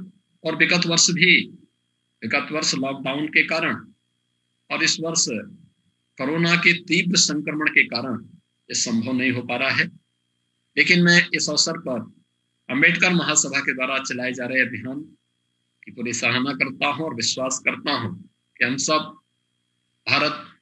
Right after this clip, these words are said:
के संविधान के शिल्पी डॉक्टर बाबा साहब भीमराव अंबेडकर जी के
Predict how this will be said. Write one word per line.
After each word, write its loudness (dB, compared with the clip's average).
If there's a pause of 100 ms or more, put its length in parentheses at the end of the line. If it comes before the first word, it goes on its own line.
(200)
के 6
संविधान 2
के 2
शिल्पी 2 (1120)
डॉक्टर 0
बाबा -2
साहब 0
भीमराव -2
अंबेडकर 0
जी -4
के 0